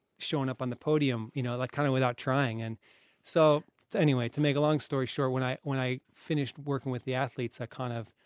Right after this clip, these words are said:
ventured out into the creative world, and I found that, uh,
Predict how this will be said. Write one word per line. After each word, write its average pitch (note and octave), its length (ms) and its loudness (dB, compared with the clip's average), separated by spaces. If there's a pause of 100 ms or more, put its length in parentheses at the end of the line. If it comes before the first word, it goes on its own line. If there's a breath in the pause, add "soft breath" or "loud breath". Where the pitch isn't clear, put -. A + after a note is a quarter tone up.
(480)
ventured C3+ 400 0
out B2+ 160 -2
into A#2+ 160 -4
the A2 80 -8
creative C3 500 -4
world, A#2 260 -4
and A#2 120 -6
I A2 60 -8
found A#2+ 360 -4
that, A#2 160 -8 (260)
uh, A2+ 300 -8